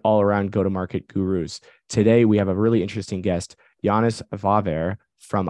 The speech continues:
Latvia, by ways of Trace Space, a new product development and A I-powered requirement management tool.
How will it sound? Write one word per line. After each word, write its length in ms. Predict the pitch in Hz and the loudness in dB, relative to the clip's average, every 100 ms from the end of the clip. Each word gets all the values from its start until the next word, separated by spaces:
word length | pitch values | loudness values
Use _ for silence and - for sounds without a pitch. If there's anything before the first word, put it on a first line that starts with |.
| - | -2
Latvia, 640 | 98 117 120 104 90 127 - _ - | 0 0 0 0 2 0 -4 _ -2
by 140 | 98 | 2
ways 280 | 101 104 98 | 2 2 0
of 200 | 98 85 | -6 -6
Trace 340 | - 110 117 | -4 -2 -2
Space, 540 | - - 98 92 - - _ _ - | -4 -6 -4 -4 -8 -18 _ _ -4
a 180 | 101 87 - | -2 -2 -4
new 500 | 107 123 143 151 151 - | -2 0 0 -2 -6 -10
product 320 | - 117 131 | -2 -2 -2
development 420 | 104 104 107 104 | -6 -4 -4 -4
and 100 | 73 - | -8 -4
A 160 | 104 | -2
I-powered 560 | 104 104 - 98 101 95 - | -2 -4 -6 -6 -4 -6 -12
requirement 520 | - - 98 101 65 | -12 -4 -4 -4 -4
management 460 | 85 87 95 78 | -6 -6 -8 -12
tool. 380 | - 92 92 135 | -4 0 0 -2